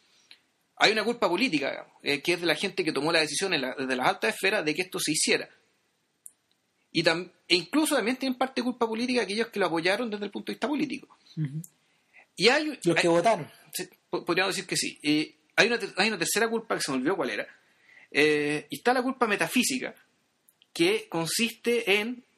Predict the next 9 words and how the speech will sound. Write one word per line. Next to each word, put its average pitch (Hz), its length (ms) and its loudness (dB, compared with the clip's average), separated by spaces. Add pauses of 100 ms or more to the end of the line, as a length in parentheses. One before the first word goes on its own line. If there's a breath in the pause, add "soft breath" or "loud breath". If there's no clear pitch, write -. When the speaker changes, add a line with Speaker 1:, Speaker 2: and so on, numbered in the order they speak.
(260)
Speaker 1:
una 202 160 0
especie 220 360 0
de 185 180 0
complicidad 170 920 0
por 160 120 -2
el 156 120 0
lado 170 160 2
del 170 100 -2
silencio 165 720 -2